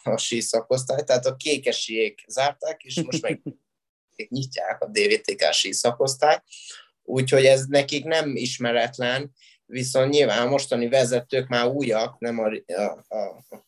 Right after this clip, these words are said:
Speaker 1: a korábbi évekből vannak. Ö,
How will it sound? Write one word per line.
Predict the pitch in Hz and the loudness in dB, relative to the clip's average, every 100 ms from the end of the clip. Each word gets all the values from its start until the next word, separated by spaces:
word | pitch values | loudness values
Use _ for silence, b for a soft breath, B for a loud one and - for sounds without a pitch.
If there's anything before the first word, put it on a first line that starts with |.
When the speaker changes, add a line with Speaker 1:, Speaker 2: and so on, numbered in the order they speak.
| _ | _
Speaker 1:
a | - | -14
korábbi | - 113 107 104 107 | 0 4 6 4 6
évekből | 107 101 104 - 98 87 101 | 6 4 2 -2 -2 0 0
vannak. | 120 131 170 - B B B B B - | 2 2 0 -6 B B B B B 4
Ö, | 135 147 151 | 8 10 8